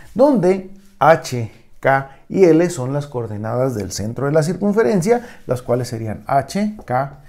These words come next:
y L, y R sería el radio al cuadrado. Al sustituir, lo que tendríamos sería X menos tres al cuadrado más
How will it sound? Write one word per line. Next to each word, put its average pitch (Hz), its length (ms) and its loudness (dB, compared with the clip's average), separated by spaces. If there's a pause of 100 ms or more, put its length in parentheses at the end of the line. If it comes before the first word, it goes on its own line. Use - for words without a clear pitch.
(240)
y 185 140 2
L, 196 460 0
y 240 220 2
R 214 280 4
sería 190 520 0 (320)
el 127 140 -4
radio 120 240 -4
al 113 80 -6
cuadrado. 101 480 -4
Al 220 100 8
sustituir, 220 960 -2
lo 127 100 -6
que 127 100 -4
tendríamos 139 540 0
sería 170 560 4 (420)
X 156 460 -2
menos 110 500 -4
tres 190 540 -2 (960)
al - 220 -8
cuadrado 131 560 2
más 165 540 0